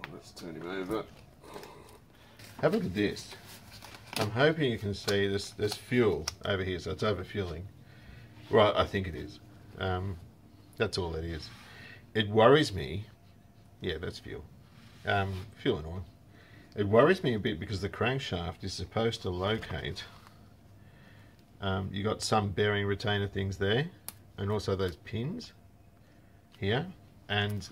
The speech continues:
it's stuck. It's bonded in the top case. Don't know why. Don't know what that's all about. This thing is so clean.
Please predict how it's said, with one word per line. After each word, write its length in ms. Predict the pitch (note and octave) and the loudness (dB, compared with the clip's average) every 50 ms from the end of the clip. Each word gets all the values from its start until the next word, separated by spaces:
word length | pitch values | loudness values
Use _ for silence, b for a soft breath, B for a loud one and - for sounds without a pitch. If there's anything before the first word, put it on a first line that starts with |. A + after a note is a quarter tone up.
| - - | -14 -10
it's 220 | - F#2+ F2+ - - | -8 -6 -6 -4 -4
stuck. 480 | - - - - - B2 F#2+ - - | -6 -6 -4 -2 2 2 2 2 0
It's 120 | E2 E2+ - | -6 -10 -8
bonded 400 | - - A2+ A2 G#2+ G#2 G2 G2 | -4 0 0 0 0 0 -2 -2
in 80 | F#2 | -4
the 60 | F2+ | -4
top 280 | E2+ - - - - - | -6 -6 -6 -8 -8 -6
case. 340 | - F#2+ E2+ - - - - - - | -8 -8 -6 -8 -8 -14 -16 -12 -6
Don't 140 | - G#2+ G2 | -4 -2 -2
know 140 | F#2 F2+ F#2+ | -2 -2 -2
why. 240 | G2 F#2 F2 D#2+ D#2 - - - | -2 -2 -4 -4 -6 -8 -10 -8
Don't 100 | F#2 F2+ | -8 -6
know 60 | F2 | -6
what 100 | E2+ F#2+ | -4 -4
that's 200 | F#2+ F#2 - - | -4 -4 -4 -4
all 100 | F2+ D#2 | -8 -8
about. 260 | D#2 F#2+ - - F2+ F#2 - - B B B B B B B B B B B B B B B B | -8 -8 -10 -10 -10 -12 -12 -16 B B B B B B B B B B B B B B B B
This 260 | B2+ D3 D#3 D#3 - | 8 8 8 8 8
thing 260 | - D3 C3 A#2 A2+ | 8 10 10 10 8
is 300 | A2 E2+ F#2+ F#2+ F#2 F#2 | 6 2 2 2 2 0
so 480 | - - - - - A2+ A2+ A#2 A#2+ B2 | -2 -4 -4 0 2 4 4 4 4 2
clean. 520 | A#2+ - - C3+ C3 A2+ F2 D2+ E2+ E2+ | 2 0 -2 0 0 0 -2 -4 -6 -8